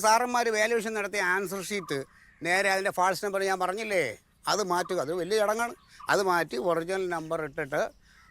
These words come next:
അത് പിന്നെ നേരെ അതിനെ ടാബുലേഷൻ ചെയ്യും. ടാബുലേഷൻ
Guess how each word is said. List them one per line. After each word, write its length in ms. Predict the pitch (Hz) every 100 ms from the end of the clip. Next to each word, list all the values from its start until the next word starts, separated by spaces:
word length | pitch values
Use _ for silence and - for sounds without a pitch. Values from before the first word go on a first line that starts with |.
| 120
അത് 100 | 160 262
പിന്നെ 200 | 233 208 214
നേരെ 440 | 180 180 190 190 190 175
അതിനെ 240 | 170 175 175 156 - - _ 143 165
ടാബുലേഷൻ 420 | 175 214 214 180
ചെയ്യും. 160 | 117 - _ _ _ - - 170
ടാബുലേഷൻ 420 | 180 262 269